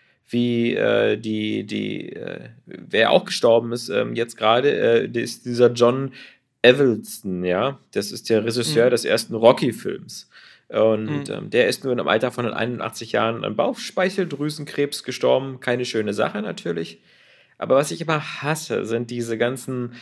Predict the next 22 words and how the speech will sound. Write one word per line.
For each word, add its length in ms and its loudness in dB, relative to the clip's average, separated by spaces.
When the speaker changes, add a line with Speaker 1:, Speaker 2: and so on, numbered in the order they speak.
Speaker 1:
ähm, 680 4
Tweets 540 -4
und 200 -4
Bele-, 760 -2
so 160 -2
Mitleids-, 580 0
äh, 600 0
Kundgebungen. 920 -2
Und 180 0
den, 220 0
den 180 0
Vogel 400 4
hat 180 -4
wieder 400 2
Sylvester 480 -2
Stallone 680 2
abgeschossen, 1200 -6
der 140 4
den 180 0
natürlich 540 -4
auch, 260 0
ähm, 460 -2